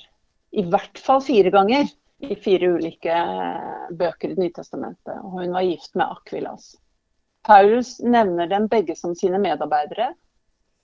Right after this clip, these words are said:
eh, og kanskje uvanlig for den tiden er at de flere steder hvor hun er nevnt, er hennes navn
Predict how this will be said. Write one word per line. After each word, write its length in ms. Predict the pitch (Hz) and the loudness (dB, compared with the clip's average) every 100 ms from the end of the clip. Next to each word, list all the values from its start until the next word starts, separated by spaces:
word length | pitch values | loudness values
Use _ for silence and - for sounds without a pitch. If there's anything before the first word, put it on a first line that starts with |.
| _ _ _ _ _ - | _ _ _ _ _ -6
eh, 360 | 190 208 202 214 - | 0 0 0 -2 -2
og 540 | 196 196 196 202 208 - | 2 4 6 4 2 0
kanskje 400 | 262 190 - 226 | 0 0 2 4
uvanlig 400 | 208 175 175 202 | 6 6 4 2
for 100 | 240 | 4
den 200 | 226 226 | 4 2
tiden 320 | 226 185 254 | 2 2 4
er 160 | 254 196 | 4 2
at 100 | 208 | 2
de 120 | 220 220 | 0 0
flere 280 | 220 180 | 2 2
steder 540 | - 214 190 165 190 196 | 0 0 0 2 -2 0
hvor 160 | 196 190 | -4 -2
hun 140 | 180 | 0
er 100 | 196 | 0
nevnt, 300 | 214 269 - | 2 2 2
er 140 | 190 196 | 0 2
hennes 320 | 196 160 - | -4 -4 -4
navn 360 | 170 160 170 | -2 -2 -4